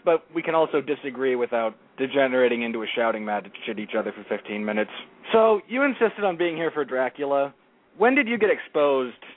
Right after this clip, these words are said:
to Dracula? What was your first kind of exposure? How did you come to enjoy the character? Give us a brief dissertation on your, on how you came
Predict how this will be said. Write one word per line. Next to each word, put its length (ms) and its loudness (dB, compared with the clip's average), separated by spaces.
to 260 -2
Dracula? 460 -2
What 120 0
was 120 -4
your 260 0
first 280 2
kind 160 4
of 100 2
exposure? 520 0
How 120 4
did 180 0
you 160 -4
come 300 -2
to 280 0
enjoy 460 2
the 100 -2
character? 720 2
Give 120 4
us 140 -2
a 60 0
brief 320 -2
dissertation 760 -2
on 180 -2
your, 500 0
on 140 -4
how 140 4
you 160 0
came 280 -2